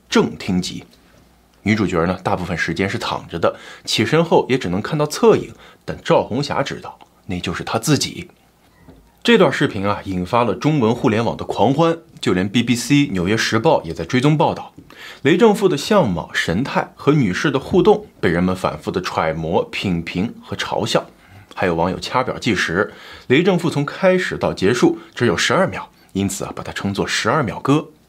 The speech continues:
作为女事主呢，赵红霞并不是第一个看到这条视频的。就在此前一天，重庆纪委已经确认视频中的男主就是雷正富，决定免去他区委书记的职务，并立案调查。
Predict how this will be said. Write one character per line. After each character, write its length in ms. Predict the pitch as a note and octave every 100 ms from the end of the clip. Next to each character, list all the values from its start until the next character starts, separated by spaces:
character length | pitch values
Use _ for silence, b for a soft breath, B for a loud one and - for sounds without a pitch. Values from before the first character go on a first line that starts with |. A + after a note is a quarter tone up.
| B B B B B -
作 100 | A3+
为 140 | A#3+
女 180 | E3 G2
事 240 | - G3+
主 180 | - E2
呢， 140 | F#2+ -
赵 160 | D3 A#2+
红 200 | G#2 A2
霞 220 | - F#2
并 160 | A2
不 100 | E2+
是 120 | F2+ F#2
第 160 | C#3+
一 180 | D3 F#3
个 100 | C3
看 240 | - G#2+
到 80 | E2+
这 120 | -
条 120 | - D#2
视 160 | -
频 240 | - - D2
的。 140 | - b b b b
就 100 | -
在 140 | G2 F2
此 140 | -
前 200 | - F#2+
一 80 | G#2
天， 300 | - A#2+ - B B -
重 240 | - B2+
庆 160 | D#3+ D#3+
纪 160 | F#3
委 120 | A#2+ F2
已 100 | E2
经 160 | G3
确 240 | G3 - C#3+
认 220 | F2+ -
视 220 | - C3+
频 180 | - F#2+
中 140 | G#2+
的 80 | G2
男 240 | D#2+ D#2+ G#2
主 160 | - -
就 180 | C3+ F#2+
是 120 | F2
雷 100 | E2+
正 160 | A#2 G#2
富， 260 | D3 - B B -
决 120 | G#2+
定 120 | B2
免 280 | G#2 F2 E2
去 120 | -
他 140 | -
区 240 | A2 - E3
委 100 | D3
书 220 | - D3+
记 80 | B2+
的 100 | D#2+
职 180 | - F#2+
务， 260 | C#3+ - -
并 180 | G#2+ F2+
立 160 | A2 F2
案 160 | F2+
调 220 | A#2+ D2+
查。 220 | - -